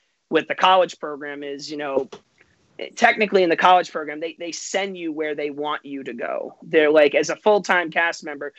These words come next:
you have, like, how do I s-, put this? Like, a little more authority and stuff like that. You have, like, more,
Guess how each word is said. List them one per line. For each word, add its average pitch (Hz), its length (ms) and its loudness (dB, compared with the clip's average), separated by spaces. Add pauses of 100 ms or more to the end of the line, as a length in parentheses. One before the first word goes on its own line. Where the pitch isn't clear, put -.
(160)
you 185 140 -2
have, 170 280 2
like, 160 340 -2 (480)
how 320 240 2
do 294 160 0
I 233 60 0
s-, - 160 -4
put - 240 -10
this? - 180 -14
Like, 196 140 -6
a 196 60 -4
little 208 240 0
more 185 240 -4
authority 196 960 0 (360)
and 180 140 -8
stuff 180 300 0
like 175 180 0
that. 180 260 2
You 175 80 -2
have, 165 300 0
like, 170 240 -4
more, 170 240 -4